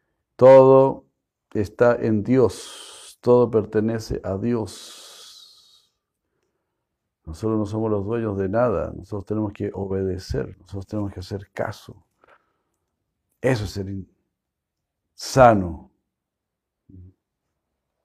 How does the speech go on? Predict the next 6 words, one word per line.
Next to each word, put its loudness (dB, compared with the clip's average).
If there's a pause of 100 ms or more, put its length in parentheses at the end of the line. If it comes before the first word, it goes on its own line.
y -6
cuerdo. 2 (2500)
Pues -14
obedecer, -6
obedecer -6
significa -8